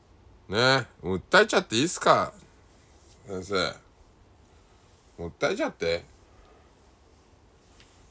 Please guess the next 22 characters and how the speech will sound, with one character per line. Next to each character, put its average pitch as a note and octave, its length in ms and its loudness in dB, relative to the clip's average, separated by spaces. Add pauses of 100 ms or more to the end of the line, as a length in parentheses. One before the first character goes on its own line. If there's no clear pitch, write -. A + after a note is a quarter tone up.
(140)
ハ - 60 -20
ッ - 40 -20 (140)
ピ A#2 60 -12
ー A2+ 100 -12
タ A#2+ 100 -2
ー G#2+ 120 -4
ン E2+ 60 -12
か？ F2+ 340 -6 (2250)
や F2 80 -14
っ F#2 100 -16
ち - 120 -4
ゃ C#3+ 160 2
う？ C#3+ 60 -8 (3750)
う F2 40 -14
ん。 E2+ 360 -10 (2250)
や D2+ 100 -6
っ - 120 -12
ち - 80 -2
ゃ D#3+ 40 0
っ E3 80 -4
て。 - 160 -2
う F3+ 40 4